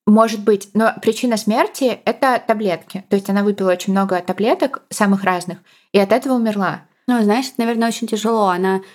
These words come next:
Speaker 2: потеряла мужа, она потеряла коммуну, она потеряла всё. Она осталась одна с детьми.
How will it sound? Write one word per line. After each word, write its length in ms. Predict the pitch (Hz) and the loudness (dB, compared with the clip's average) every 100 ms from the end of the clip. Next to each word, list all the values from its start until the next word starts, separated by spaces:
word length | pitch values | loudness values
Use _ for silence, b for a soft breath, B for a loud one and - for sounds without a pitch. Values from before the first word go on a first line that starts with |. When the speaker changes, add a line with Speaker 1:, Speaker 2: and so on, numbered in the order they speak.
| B B | B B
Speaker 2:
потеряла 480 | - 190 190 214 254 | -8 -2 2 2 2
мужа, 380 | 196 185 180 185 | 2 2 0 -2
она 120 | 180 | -2
потеряла 440 | 175 175 185 180 202 | -2 -4 -4 -2 -2
коммуну, 680 | 220 202 180 175 175 170 196 | 0 0 0 -2 -4 -6 -2
она 140 | 190 | -2
потеряла 380 | 190 - 202 208 | -2 -2 0 0
всё. 160 | 233 180 | 0 -2
Она 200 | - 180 | 0 0
осталась 380 | 190 202 202 208 | 0 0 0 -2
одна 360 | 226 214 175 170 | -2 0 0 -2
с 40 | |
детьми. 720 | 165 196 - 180 170 160 170 | -4 -6 -4 -4 -2 -4 -8